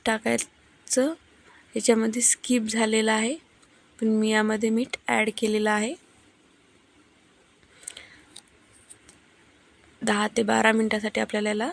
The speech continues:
चांगलं शिजवून घ्यायचं आहे. हे बघा, अशा प्रकारे शिजल्यानंतर अशा प्रकारे आपल्याला आपली भाजी तयार होईल, आणि ही काढून घेऊयात आपण.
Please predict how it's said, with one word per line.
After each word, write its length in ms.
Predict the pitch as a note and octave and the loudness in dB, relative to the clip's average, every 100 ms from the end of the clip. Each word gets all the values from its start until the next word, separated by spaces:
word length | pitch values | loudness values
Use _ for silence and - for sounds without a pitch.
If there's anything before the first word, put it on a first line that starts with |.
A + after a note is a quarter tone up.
| - | -8
चांगलं 300 | - G#3 G#3 G#3 | -4 -2 -2 -2
शिजवून 480 | - G#3+ A3 A3+ | -4 -4 -2 -2
घ्यायचं 360 | A3 A3 - A#3 | 0 -2 -2 -2
आहे. 200 | A3 B3 F4 _ _ _ _ _ _ _ _ _ _ _ _ _ _ _ _ _ _ _ _ _ _ _ - - | -4 -4 -10 _ _ _ _ _ _ _ _ _ _ _ _ _ _ _ _ _ _ _ _ _ _ _ -18 -6
हे 60 | |
बघा, 260 | A3 G#3+ G#3 | -2 0 0
अशा 220 | G#3 G#3+ | 0 -2
प्रकारे 480 | G#3+ A3 - A3 B3 - _ - - - - | -6 -8 -4 -4 -4 -8 _ -20 -20 -20 -12
शिजल्यानंतर 840 | - G#3 G3 G#3 G#3+ G#3+ G#3+ G#3 - - - | -8 -2 -2 2 2 2 -2 -4 -8 -10 -8
अशा 240 | A#3 - G#3+ | -6 -2 -4
प्रकारे 440 | - G#3+ G#3+ G#3 | -2 -2 0 -2
आपल्याला 300 | G#3 - G#3 | -4 -4 -4
आपली 200 | G#3+ G3+ | -4 -6
भाजी 320 | G3 G3+ G3 C#4 A3+ | -4 -4 -6 -8 -2
तयार 280 | A3 A3 | 0 2
होईल, 220 | G#3 G#3+ D4 _ _ _ _ _ _ _ - - - - | 0 -4 -6 _ _ _ _ _ _ _ -20 -20 -20 -6
आणि 140 | A3+ G#3+ A3 | -2 0 0
ही 60 | |
काढून 400 | G#3 A3 G#3 A3 | 2 4 4 2
घेऊयात 380 | G#3+ A3 A3 G#3+ | 0 2 0 0
आपण. 220 | G#3+ B3+ | -4 -4